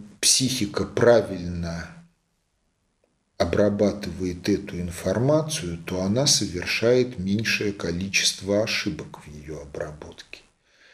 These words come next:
И в результате совершения меньшего количества ошибок устраняются последствия прошлых ошибок, а новые ошибки,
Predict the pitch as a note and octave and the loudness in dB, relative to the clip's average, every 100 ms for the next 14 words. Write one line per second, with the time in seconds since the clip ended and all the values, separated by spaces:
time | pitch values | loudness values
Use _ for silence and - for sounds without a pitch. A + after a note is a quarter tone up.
0 | _ - F2 G2+ F#2 G2 G2+ G#2+ F#2+ - | _ -8 -2 0 0 0 0 0 0 2
1 | - F#2+ F#2 G#2 - A#2 G2+ F2+ F2+ F2+ | 2 2 0 0 0 0 0 -2 -6 -2
2 | G2+ G2+ F#2+ - E2+ E2+ - F#2+ G2 F#2 | 0 0 0 -2 -2 -10 -4 0 0 0
3 | - - - F2 F2+ F#2+ - E3 G#2 - | 0 0 0 -2 -2 0 0 0 -2 -8
4 | - - - _ _ - - - A#2 B2 | -14 -18 -20 _ _ -4 -2 4 4 4
5 | A#2 G#2 F#2 F#2+ - - G#2 G#2 - A2+ | 4 2 2 0 -2 0 4 4 4 2
6 | G2 - - F2 F#2 F2 D3 E3 - F#2+ | 2 0 -4 -2 -4 0 2 2 2 -6
7 | - - E2+ - - D#2 D2+ - - - | -6 -6 -4 -4 -4 -8 -16 -18 -20 -20
8 | _ _ - - - _ _ F#2 G2+ C3+ | _ _ -20 -20 -20 _ _ -2 2 4
9 | F#3 D#3+ A2 F#2 F2 E2+ - E2+ E2+ - | 4 4 4 4 2 -2 -4 -6 -12 -16
10 | - D#2+ | -14 -12